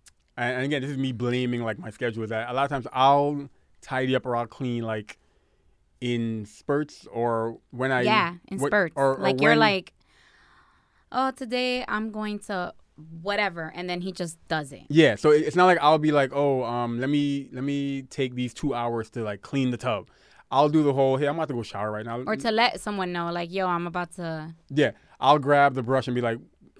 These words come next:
Speaker 1: "Before I jump in the shower real quick, or m-, when, when I'm done, or while I'm in here, let me scrub some areas, and I'll scrub some areas later on."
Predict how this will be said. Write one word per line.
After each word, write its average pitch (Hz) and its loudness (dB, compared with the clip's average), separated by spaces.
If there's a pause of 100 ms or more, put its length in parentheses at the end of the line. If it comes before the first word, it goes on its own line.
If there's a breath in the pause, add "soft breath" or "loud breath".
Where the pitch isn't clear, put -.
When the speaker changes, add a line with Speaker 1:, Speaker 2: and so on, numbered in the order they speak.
(140)
Speaker 1:
"Before 139 2
I 135 4
jump 131 0
in 131 -2
the 117 -2
shower 143 2
real 117 -4
quick, 151 -6
or 113 -2
m-, 110 -10
when, 120 -6
when 120 -8
I'm 113 -8
done, 131 -2
or 117 -4
while 135 4
I'm 127 -2
in 156 0
here, 127 0
let 120 -2
me 127 0
scrub 131 -2
some 127 -4
areas, 117 -2
and 107 -8
I'll 104 -6
scrub 120 -6
some 117 -10
areas 107 -6
later 110 -4
on." 107 -4